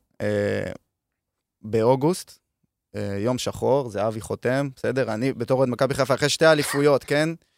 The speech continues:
בטוח בקבוצה שלי, אבל כשזהבי ואיביץ' ודור פרץ וניר ביטן, כאילו, חצי נבחרת ישראל, ואתה יודעים, מ-, אלי דסה אולי היה, אני מבחינתי זה היה יום של, וואלה,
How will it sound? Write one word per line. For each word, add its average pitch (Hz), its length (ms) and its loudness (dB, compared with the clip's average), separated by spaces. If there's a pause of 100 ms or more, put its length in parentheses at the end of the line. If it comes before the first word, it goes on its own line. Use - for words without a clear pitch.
(340)
בטוח 214 320 2
בקבוצה 147 380 0
שלי, 107 280 -4
אבל 147 320 4
כשזהבי 143 680 2
ואיביץ' 135 640 0 (360)
ודור 147 580 4
פרץ 131 340 0
וניר 147 260 0
ביטן, 143 260 -2
כאילו, 120 260 0
חצי - 240 -4
נבחרת 131 360 0
ישראל, 131 540 2
ואתה 135 640 2
יודעים, 117 320 -2 (680)
מ-, 131 80 0 (300)
אלי 143 200 4
דסה 170 360 6
אולי 151 300 8
היה, 151 180 2 (280)
אני 127 140 -2
מבחינתי 190 420 -2
זה 175 120 0
היה 180 160 2
יום 190 240 0
של, 185 280 -2 (280)
וואלה, 160 500 -6